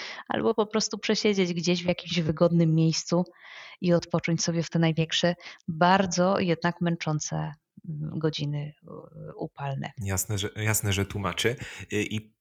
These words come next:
Speaker 2: pozostając jeszcze w tym temacie lifestyle'u hiszpańskiego, y, to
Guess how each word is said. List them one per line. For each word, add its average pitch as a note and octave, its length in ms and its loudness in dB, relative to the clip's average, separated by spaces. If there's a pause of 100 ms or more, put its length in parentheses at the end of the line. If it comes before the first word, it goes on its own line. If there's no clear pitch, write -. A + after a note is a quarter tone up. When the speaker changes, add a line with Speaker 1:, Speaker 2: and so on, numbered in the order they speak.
Speaker 2:
pozostając A2 520 4
jeszcze G#2+ 240 2
w - 40 -6
tym G#2+ 160 -2
temacie G#2 520 2 (540)
lifestyle'u A2 720 2
hiszpańskiego, F#2 840 -2 (420)
y, F#2 460 0
to G#2 320 0